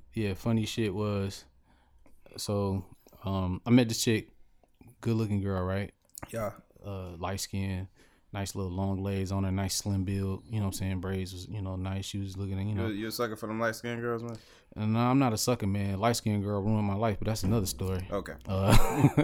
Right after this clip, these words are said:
Speaker 2: I think we've talked about it.
Speaker 1: <laughs> But anyway, she was looking good, so we exchanged numbers and whatnot. And, uh, first text session, right? So we texting, and everything going good, you know what I'm saying? We, you know, light little texting here and there, you know what I'm saying?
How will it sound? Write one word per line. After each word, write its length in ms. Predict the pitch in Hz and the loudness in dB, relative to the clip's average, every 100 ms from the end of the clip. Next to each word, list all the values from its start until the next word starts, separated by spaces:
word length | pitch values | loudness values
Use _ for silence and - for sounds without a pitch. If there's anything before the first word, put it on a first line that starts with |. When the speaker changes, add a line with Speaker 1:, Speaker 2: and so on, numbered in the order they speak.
| 156 | 4
Speaker 2:
I 40 | |
think 180 | 117 120 | 4 2
we've 140 | 107 98 | 0 -2
talked 240 | 98 - | -4 -4
about 160 | 82 147 | 0 4
it. 500 | 113 180 - 156 - | 10 10 10 8 4
Speaker 1:
<laughs> 340 | - - - - | -2 -16 -8 4
But 100 | 120 | 8
anyway, 340 | 147 127 123 | 10 10 10
she 120 | 120 123 | 6 2
was 100 | 110 | 0
looking 220 | 104 107 | -2 -2
good, 240 | 104 107 104 | 0 2 2
so 140 | 101 | 2
we 140 | 110 | 2
exchanged 360 | 107 - 98 95 | 0 0 0 2
numbers 280 | 98 98 95 | 0 0 -2
and 80 | 95 | -2
whatnot. 400 | 190 190 190 - - - - - - _ - - - - | 0 0 -2 -4 -12 -20 -20 -20 -20 _ -20 -20 -16 -4
And, 100 | 101 | 0
uh, 140 | 98 92 | 0 2
first 320 | - 120 - | 4 4 4
text 220 | 131 110 | 2 2
session, 280 | 110 101 95 | 0 0 -2
right? 220 | 92 98 - | -2 -2 -4
So 120 | 95 | -2
we 140 | 107 | 0
texting, 320 | 101 113 - | 2 0 0
and 680 | 98 107 - - - - 107 | -4 -6 -10 -20 -20 -2 4
everything 380 | 151 151 156 151 | 6 8 8 8
going 260 | 147 147 | 8 4
good, 300 | 143 147 113 | 4 2 2
you 120 | 101 117 | 2 2
know 60 | |
what 40 | 117 | 2
I'm 40 | |
saying? 260 | 113 117 117 | 0 0 2
We, 80 | 120 | 2
you 200 | 120 123 | 0 0
know, 160 | 110 107 | 0 0
light 300 | 104 110 107 | 0 0 0
little 200 | 107 107 | 0 0
texting 440 | 113 104 - 104 | -2 -2 -2 -2
here 160 | 104 104 | 0 0
and 120 | 104 | 0
there, 160 | 101 104 | -2 -4
you 140 | - 104 | -4 -4
know 80 | |
what 160 | 101 - | -4 -4
I'm 40 | |
saying? 200 | 95 95 | -4 -4